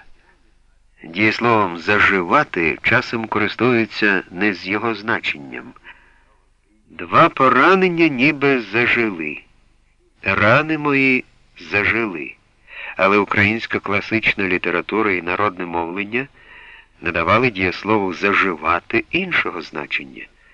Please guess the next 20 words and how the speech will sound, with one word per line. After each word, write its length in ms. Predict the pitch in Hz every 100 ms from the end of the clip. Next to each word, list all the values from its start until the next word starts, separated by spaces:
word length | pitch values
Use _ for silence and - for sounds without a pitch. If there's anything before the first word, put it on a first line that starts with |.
| _ - _ _ _ -
Зажила 640 | 76 101 127 165 196 214
вона 300 | 175 156 147
собі 420 | - 113 117 120
ще 340 | - - 110 110
того 280 | 110 110
щасливого 800 | 101 - 104 - 101 120 104 92
часу 540 | - - 135 139 - 120
слави 680 | - - 73 98 175 151 135
доброї 540 | 101 117 113 107 98
панночки, 1040 | - 78 82 78 76 76 - - 76 71 - - -
Ганна 360 | 90 107 104 92
Барвінок. 720 | 90 85 71 62 - _ - _ _ _ _ _ _ _
Ой, 180 | 117 139
не 140 | 151
знав 400 | 123 123 190 202
козак, 600 | 180 139 98 98 127 -
ой, 140 | 95 95
не 180 | 95 87
знав 440 | 76 87 208 180
Супрун, 640 | - 156 - 101 107 90